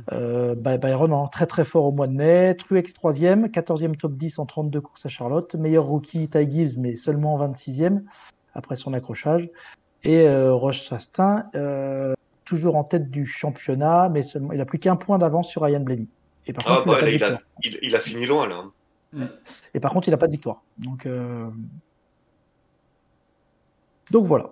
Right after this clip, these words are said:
Speaker 1: Donc, euh, belle course. Alors oui, euh, long, hein. Alors pas cinq heures, hein. Quatre heures cinquante-huit, si je
Speaker 3: Ouais.
Speaker 1: dis pas de bêtises.
Speaker 3: C'est ça.
Speaker 1: Euh,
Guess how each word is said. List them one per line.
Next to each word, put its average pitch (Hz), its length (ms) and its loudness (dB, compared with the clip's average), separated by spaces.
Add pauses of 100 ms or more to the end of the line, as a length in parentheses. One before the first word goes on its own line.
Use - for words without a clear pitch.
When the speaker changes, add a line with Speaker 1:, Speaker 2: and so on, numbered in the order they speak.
(100)
Speaker 1:
Donc, 143 260 -2
euh, 143 560 6
belle 196 160 4
course. 220 340 0
Alors 147 160 4
oui, 214 220 6
euh, 151 120 8
long, 185 260 4
hein. 165 60 -4
Alors 147 240 -4 (100)
pas 247 80 4
cinq 240 240 -2
heures, 143 180 2
hein. 160 60 -4
Quatre 175 300 -4
heures - 120 -6
cinquante-huit, 180 760 -8
si - 160 -12
je 151 60 -6
Speaker 3:
Ouais. 127 60 -2
Speaker 1:
dis 123 60 -6
pas 160 60 0
de 147 60 -6
bêtises. 214 340 -6 (180)
Speaker 3:
C'est 127 80 -16
ça. - 280 -16
Speaker 1:
Euh, 131 720 -2